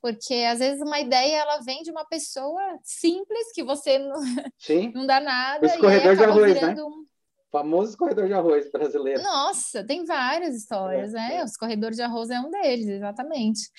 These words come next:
Speaker 2: É.
Speaker 1: E você sabe que a gente conseguiu, você falando de escorredor de arroz, a gente conseguiu uma patente recentemente de um novo modelo de escorredor de
Speaker 2: Ah,
Speaker 1: arroz.
Speaker 2: é? Que louco!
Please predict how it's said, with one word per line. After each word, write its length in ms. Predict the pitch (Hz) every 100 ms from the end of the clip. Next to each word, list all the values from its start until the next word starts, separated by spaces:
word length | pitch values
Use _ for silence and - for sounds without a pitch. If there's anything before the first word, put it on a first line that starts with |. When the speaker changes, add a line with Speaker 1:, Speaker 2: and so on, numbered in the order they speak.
| -
Speaker 2:
É. 160 | - 294
Speaker 1:
E 40 |
você 100 | 359
sabe 300 | 359 311 392
que 80 | 392
a 60 | 330
gente 220 | 311 -
conseguiu, 320 | 285 285 247
você 140 | 233
falando 300 | 269 247 247
de 60 | 254
escorredor 420 | - 240 202 214
de 100 | 202
arroz, 320 | 214 226 233
a 60 | 240
gente 260 | 226 240 -
conseguiu 380 | 247 240 233
uma 160 | 233 226
patente 440 | 233 226 233 240 240
recentemente 840 | 226 226 220 233 220 247 269 247
de 80 | 220
um 140 | 240
novo 400 | 247 277 370 359
modelo 440 | 330 311 254 277 330
de 80 |
escorredor 480 | 285 - 294 311 302
de 140 | 240 -
Speaker 2:
Ah, 60 |
Speaker 1:
arroz. 260 | 226 170 196
Speaker 2:
é? 60 | 226
Que 220 | - -
louco! 460 | 202 156 202 202